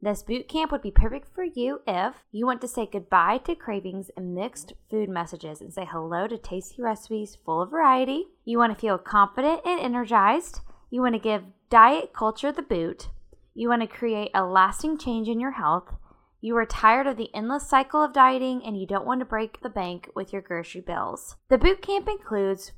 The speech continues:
four weeks of live calls with Dylan, four weeks of recipes, meal plans, grocery lists, and prep guides,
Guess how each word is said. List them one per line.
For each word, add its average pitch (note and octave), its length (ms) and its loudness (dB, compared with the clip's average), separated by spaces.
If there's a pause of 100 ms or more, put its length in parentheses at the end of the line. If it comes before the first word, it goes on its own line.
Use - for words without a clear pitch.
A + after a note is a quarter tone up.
(120)
four E4+ 240 8
weeks E4+ 280 -2
of B3 120 -2
live G#3+ 300 4
calls B3 320 8
with E4 180 -8
Dylan, F3 460 -4 (200)
four D#4+ 240 4
weeks C4+ 240 -6
of F#3+ 140 -8
recipes, A3 640 0
meal A3 260 -2
plans, E3+ 480 -8 (140)
grocery C#4 380 0
lists, F3 340 -4 (100)
and C4 240 -6
prep - 280 4
guides, A3+ 500 4